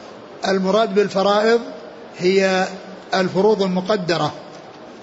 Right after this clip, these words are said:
المقدرة في كتاب الله وسنة رسوله صلى الله عليه وسلم، الفروض المقدرة التي، التي حددت ب-، وهي النصف والربع والثمن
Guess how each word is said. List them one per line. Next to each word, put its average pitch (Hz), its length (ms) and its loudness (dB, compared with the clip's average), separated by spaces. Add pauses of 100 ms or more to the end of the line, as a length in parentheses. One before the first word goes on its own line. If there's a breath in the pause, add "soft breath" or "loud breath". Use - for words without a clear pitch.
(960)
المقدرة 165 680 -2 (300)
في 170 220 2
كتاب 175 320 -2
الله 185 220 2
وسنة 170 400 -2
رسوله 165 340 2
صلى 170 120 -2
الله 170 180 0
عليه 202 60 4
وسلم، 240 220 2 (1900)
الفروض 185 320 2
المقدرة 185 600 0 (1120)
التي، 156 540 -2 (180)
التي 160 360 0 (520)
حددت 180 600 2
ب-، 160 180 4 (120)
وهي 160 440 0 (640)
النصف 180 500 0
والربع 151 1040 0
والثمن 190 580 0